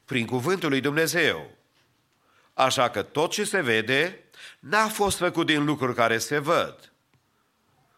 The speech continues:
Prin credință a dus Abel lui Dumnezeu o jertfă mai bună decât Cain.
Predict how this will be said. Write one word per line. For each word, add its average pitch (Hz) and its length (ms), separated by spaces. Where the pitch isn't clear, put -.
Prin 98 220
credință 160 640
a 143 100
dus 156 240
Abel 147 460
lui 127 140
Dumnezeu 127 880
o 98 200
jertfă 117 840
mai 95 400
bună 143 460
decât 123 340
Cain. 85 460